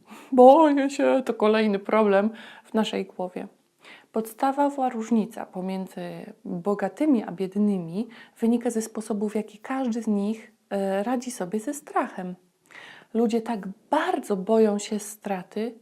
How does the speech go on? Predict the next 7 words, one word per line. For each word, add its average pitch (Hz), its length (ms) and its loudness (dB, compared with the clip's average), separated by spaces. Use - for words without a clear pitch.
że 214 200 -2
tracą. 214 680 -6
Człowiek, 233 460 2
który 202 260 -2
ciągle 262 720 2
martwi 214 440 -4
się, 180 280 -8